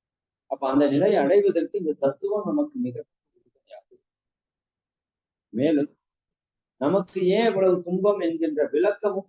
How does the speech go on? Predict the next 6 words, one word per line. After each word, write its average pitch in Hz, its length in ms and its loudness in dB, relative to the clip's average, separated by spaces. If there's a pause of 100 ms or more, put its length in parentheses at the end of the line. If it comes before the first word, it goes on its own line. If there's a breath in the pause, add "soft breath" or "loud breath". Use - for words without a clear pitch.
நமக்கு 285 300 -8
இதுல - 180 -4 (1040)
ஐயம் 175 480 -4
திரிபர 151 320 -2 (100)
விளங்கி 147 300 -4
கொண்டோம். - 360 -18